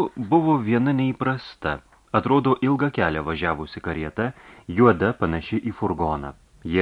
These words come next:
atvyko į laidotuvės viena pirmųjų. Pasiteiravus buvo sužinota, kad per keistą sutapimą tas ekipažas atgabeno markizo de Senmerano palaikus ir atvykusieji lydėti vieną, dabar lydės du numirėlius. Lydinčiųjų buvo daug.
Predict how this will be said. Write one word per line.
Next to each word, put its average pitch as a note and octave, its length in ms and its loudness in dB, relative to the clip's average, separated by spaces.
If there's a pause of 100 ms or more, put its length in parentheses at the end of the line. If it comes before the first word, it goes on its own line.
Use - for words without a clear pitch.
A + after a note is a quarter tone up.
atvyko A2+ 320 -2
į A2 80 2
laidotuvės A#2+ 560 -2
viena D2+ 240 -6
pirmųjų. C#2 480 -10 (1300)
Pasiteiravus D3 640 2
buvo D3+ 240 2
sužinota, A#2+ 560 2
kad G#2+ 240 -2
per G2 160 4
keistą C#3+ 320 0
sutapimą F#2+ 640 -2
tas C3+ 140 -4 (100)
ekipažas A2 640 0
atgabeno F#2+ 480 2
markizo G2+ 480 0
de E2+ 100 -2
Senmerano E2 600 -2
palaikus A#2+ 460 2 (420)
ir E3 160 4
atvykusieji B2 640 2
lydėti F2 480 0
vieną, C#3+ 400 -2
dabar D#2+ 320 -6
lydės G#2+ 400 -4
du F2 160 -4
numirėlius. C#2 640 -10 (1800)
Lydinčiųjų D3 640 2
buvo F2+ 320 0
daug. D2 460 -8